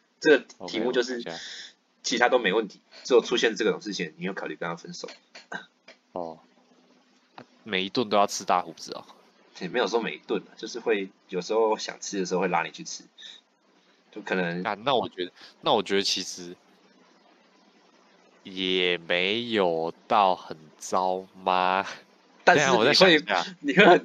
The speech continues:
Speaker 1: 你会很，你会很，你会很 confused 吧？你会觉得，“干，为什么这个好奇怪啊？而且很喜欢吃欸，我是在跟他分手啊。”可是，对，有没有？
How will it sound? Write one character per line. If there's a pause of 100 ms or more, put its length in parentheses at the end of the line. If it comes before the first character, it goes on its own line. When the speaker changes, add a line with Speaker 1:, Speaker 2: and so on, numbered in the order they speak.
(120)
Speaker 1:
你
会
很，
你
会
很，
你
会
很
confused
吧？
你
会
觉
得
，“干，
为
什
么
这
个
好
奇
怪
啊？ (760)
而
且
很
喜
欢
吃
欸，
我
是
在
跟
他
分
手
啊。” (800)
可
是， (540)
对，
有
没
有？